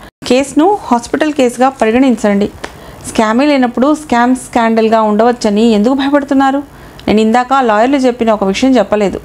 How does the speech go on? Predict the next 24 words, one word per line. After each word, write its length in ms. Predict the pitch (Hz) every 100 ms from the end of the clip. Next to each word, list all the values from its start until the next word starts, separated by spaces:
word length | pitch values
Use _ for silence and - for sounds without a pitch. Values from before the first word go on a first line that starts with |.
| -
డాక్టర్ 320 | 208 208 214
రమేష్ 320 | 202 233 269
మీద 100 | 285
జరిగిన 420 | 262 233 220 214 208
రైడ్లో 500 | 202 214 233 349 359
ఏవీ 280 | 208 220
దొరకలేదుట. 560 | 247 214 214 277 208 208 202 - - -
నిజానికి 480 | 196 220 262 254 320
సరిగ్గా 420 | 320 220 196 214
పద్ధతులు 460 | 240 214 226 269 294
పాటించి 520 | 262 226 240 240 311
ఆర్గన్ 340 | 240 208 254
డొనేషన్ 380 | 269 262 254 240
జరిగితే 480 | 220 214 220 294 403
దానివల్ల 440 | 277 208 208 214 220
ప్రాణాలు 440 | 220 214 233 262
నిలిపిన 320 | 240 233 233
వాళ్ళం 280 | 226 214 226
అవుతాం. 300 | 202 190 190 - - -
అలాంటివి 460 | 208 220 226 220
మనం 340 | 214 214 233 320
support 380 | 214 - 233
కూడా 220 | - 247 277 254
చేయాలి. 340 | 226 214 202